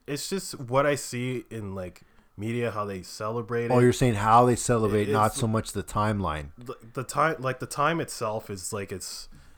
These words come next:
Speaker 1: okay. It's a month. Yeah, you're celebrating Black History Month.
Speaker 2: All right.
Speaker 1: Um,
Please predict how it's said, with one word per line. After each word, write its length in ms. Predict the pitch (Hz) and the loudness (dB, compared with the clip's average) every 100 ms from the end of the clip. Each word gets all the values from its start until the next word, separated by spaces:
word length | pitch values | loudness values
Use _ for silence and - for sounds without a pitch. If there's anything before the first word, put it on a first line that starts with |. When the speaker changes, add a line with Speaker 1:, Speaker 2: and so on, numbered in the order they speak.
| - | -14
Speaker 1:
okay. 220 | 117 135 | -8 -4
It's 180 | 101 - | -4 -4
a 40 | 107 | -6
month. 360 | 113 98 82 | -4 -6 -6
Yeah, 140 | 117 90 | -8 -8
you're 80 | |
celebrating 400 | 85 123 113 107 | -8 -6 -6 -6
Black 260 | 95 92 - | -8 -12 -12
History 340 | 101 - 95 | -16 -14 -14
Month. 260 | 85 78 82 98 | -14 -14 -16 -14
Speaker 2:
All 120 | 85 | -14
right. 160 | 82 - - - 98 98 98 | -14 -16 -20 -16 -8 -6 -6
Speaker 1:
Um, 260 | 95 92 | -8 -12